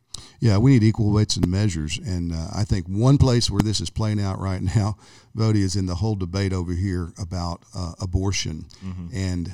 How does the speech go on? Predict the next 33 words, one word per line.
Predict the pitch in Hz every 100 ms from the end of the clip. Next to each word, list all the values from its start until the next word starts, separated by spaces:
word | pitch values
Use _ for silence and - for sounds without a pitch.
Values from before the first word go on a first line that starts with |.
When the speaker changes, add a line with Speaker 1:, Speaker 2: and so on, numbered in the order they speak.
| - -
Speaker 1:
how | 101
we | 95 95
ought | 90 90
to | 90
treat | - 107 95 -
preborn | - 120 110 98 95 90 85 82 -
children. | - - 117 104 87 - 80 - - - -
The | 98 117
E | 117
R | 101
L | 90
C, | - - 120 92 90 95 - -
Ethics | 101 - 95
and | 87
Religious | 87 90 80 104
Liberty | 92 87
Commission, | 92 90 -
the | 90
Southern | 98 90
Baptist | 87 -
Convention, | 92 98 85 82
signed | - 123 127 123
on | 98 92 92 92
with | 98 95 -
over | 110 98 90
seventy-five | - - 127 127 135 131 120 - - 110 110 92 87
pro-life | - 120 123 107 101 95 - 76 - - - -
groups | 101 123 107 - - - - _ _ -
a | 95
couple | 131 104
of | 104
weeks | 117 110
ago | 98 92 87 87